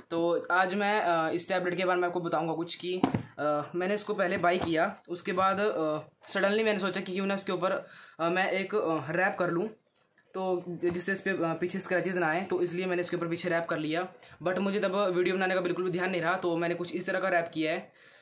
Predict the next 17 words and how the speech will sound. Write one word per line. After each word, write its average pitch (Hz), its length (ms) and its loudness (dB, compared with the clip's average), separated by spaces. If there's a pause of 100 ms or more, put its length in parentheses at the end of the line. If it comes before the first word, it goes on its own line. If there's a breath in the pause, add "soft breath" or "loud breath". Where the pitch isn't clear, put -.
(120 loud breath)
जो 170 140 -2
कि, 202 220 0
अ, 160 200 2
जैसे 170 260 -2
कि 190 100 -2
आप 180 260 2
हर 170 200 -4
एक 175 280 0
angle 170 200 2
से 170 80 -4
देखेंगे 180 200 0
तो 175 100 0
आपको 175 140 0
अलग-अलग 170 340 2
इसके 175 200 -2
pattern 165 320 -2
दिखेंगे। 160 400 -4